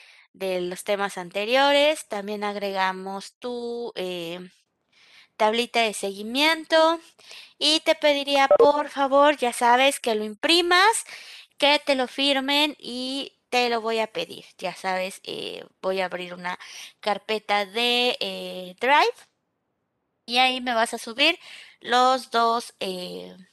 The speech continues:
sílabos firmados. No quiero que solo me imprimas esto, porque muchos me hacen eso, solo me imprimen eso y ya, ¿va? Me vas a subir todo el archivo,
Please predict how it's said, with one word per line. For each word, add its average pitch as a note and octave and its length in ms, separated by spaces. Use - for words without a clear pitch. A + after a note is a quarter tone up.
sílabos A#3 480
firmados. G3+ 600
No F4+ 320
quiero F4+ 340
que D4+ 380
solo D4+ 360
me C#4 140
imprimas C4 560
esto, C#4 360
porque G#3+ 260
muchos A#3 380
me A3+ 180
hacen G#3+ 260
eso, G#3 240
solo A3+ 240
me A3 100
imprimen G3+ 440
eso C4 340
y F#3+ 140
ya, F#3 220
¿va? B3 300
Me G#3+ 320
vas A3 180
a A#3+ 100
subir G#3+ 500
todo B3 360
el A#3+ 100
archivo, A#3+ 540